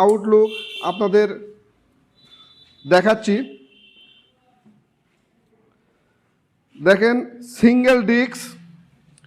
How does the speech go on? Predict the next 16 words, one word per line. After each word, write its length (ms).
সিঙ্গেল 480
ডিস্ক 180
আছে 180
এবং 220
এলআই 320
চাকা, 300
দুইটা 240
চাকা 260
টায়ার 340
নতুনের 520
মতনই 420
আছে। 200
খুবই 220
কম 160
বাজেটে 340
এই 80